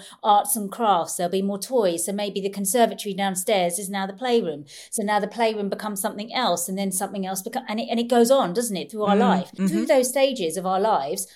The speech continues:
Speaker 1: our homes change so radically. You know, they come, first of all, their playroom, then they need to be in office, then they need to be somewhere that, you know, we can have for homework. You know, lockdown saw that, didn't it? Our
Speaker 2: Yes.
Speaker 1: bedrooms,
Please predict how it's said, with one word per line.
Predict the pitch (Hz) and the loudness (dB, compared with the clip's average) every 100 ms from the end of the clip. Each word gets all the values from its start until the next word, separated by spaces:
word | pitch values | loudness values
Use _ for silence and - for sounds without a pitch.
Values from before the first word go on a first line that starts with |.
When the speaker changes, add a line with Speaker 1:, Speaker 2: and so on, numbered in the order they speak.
| _ | _
Speaker 1:
our | - 233 | -4 -4
homes | 233 285 262 240 | 0 0 2 0
change | - 269 214 143 139 - _ | -2 -2 -2 -4 -8 -12 _
so | - 294 285 | -2 0 4
radically. | 302 269 - 180 143 139 - _ | 2 2 -2 -4 -8 -10 -16 _
You | 220 | 0
know, | 190 220 | 2 6
they | 254 | 4
come, | 254 302 285 269 - - | 4 -4 -4 -4 -10 0
first | 294 - | 2 2
of | 254 | -4
all, | 269 269 | -2 2
their | 262 254 | 4 2
playroom, | 254 247 247 262 - - - | 0 2 4 2 -2 -10 -2
then | 226 | 2
they | 240 | 4
need | 233 233 | 6 4
to | - | 4
be | 233 | 2
in | 233 | 2
office, | 233 240 240 240 | 0 2 0 2
then | 220 233 | 0 2
they | 240 | 2
need | 233 | 0
to | - | 0
be | 233 | -2
somewhere | 240 233 220 | 0 0 0
that, | 233 - - - | 0 -4 -10 -4
you | 240 | 0
know, | 208 | 0
we | 196 226 | 0 -2
can | 220 | -4
have | 226 | -4
for | 220 | -4
homework. | 202 220 220 226 233 - - - | -2 -2 0 0 -2 -4 -18 -4
You | 277 | 0
know, | 190 | 2
lockdown | 269 - 220 165 | 2 2 0 0
saw | 165 160 156 | -2 -6 -8
that, | - | -8
didn't | 226 240 | -2 0
it? | 180 | 2
Our | 160 | 2
Speaker 2:
Yes. | 175 254 240 | 2 2 2
Speaker 1:
bedrooms, | 185 175 | -2 -4